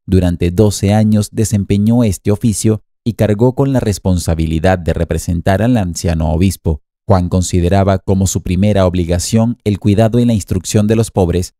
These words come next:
y jamás dejó de hablar de ellos en sus sermones y de incitar al pueblo a la limosna. Según los propios cálculos del santo, Antioquía tenía entonces unos cien mil cristianos y otros tantos paganos.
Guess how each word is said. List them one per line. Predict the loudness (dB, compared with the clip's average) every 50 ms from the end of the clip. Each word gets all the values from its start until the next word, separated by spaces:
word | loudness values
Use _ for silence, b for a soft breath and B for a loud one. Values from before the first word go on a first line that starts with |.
| _ _ _ _ _ -6
y | -6 -4
jamás | -2 0 0 2 2 2 2 2 0 0
dejó | -2 -2 0 0 0 0 0
de | 0 -2
hablar | 0 0 0 0 -2 -2
de | -2 0 0 0
ellos | 0 0 0 -2 0
en | 0 -2
sus | -2 -4 -4
sermones | -4 -2 -2 0 2 2 2 2 0 -2 -4 -6 _ _ _ _ -6
y | -2 0
de | 2 2 2
incitar | 2 0 -2 -4 -4 -2 0 0 2 2
al | 0 -2 -2
pueblo | 0 0 0 2 2 2 2 2
a | 2
la | 0 0
limosna. | 0 0 2 2 0 0 -2 -4 -6 -6 -6 -8 _ _ _ _ _ -8
Según | -4 -2 -2 0 0 0
los | 0 0 -2 -2
propios | -4 -4 -2 -2 -4 -4 -2
cálculos | -2 -4 -2 -2 0 -2 -2 -2 -2
del | -4 -4 -4
santo, | -2 0 0 0 -2 -4 -4 -6 -8 -8 _ _ _ _ _ -4
Antioquía | -2 0 0 2 0 -2 -2 0 0 0 0 0
tenía | 0 0 -2 0 0 0 0
entonces | 0 -2 -2 -2 0 0 0 -2 -2 -2 -4 -4 -6 -4
unos | -2 -2 0 0 -2 -2
cien | -2 -2 -2 -2 0
mil | 0 -2 -2 -2 -2
cristianos | -2 -4 -4 -2 -2 -2 -2 0 0 -2 -2 -4 -8 _ _ _ _ -2
y | 0 2
otros | 2 2 2 -2 -4 -4 -2
tantos | -2 -4 -2 -2 -4 -4 -4
paganos. | -2 -2 0 0 0 0 -2 -4 -6 -10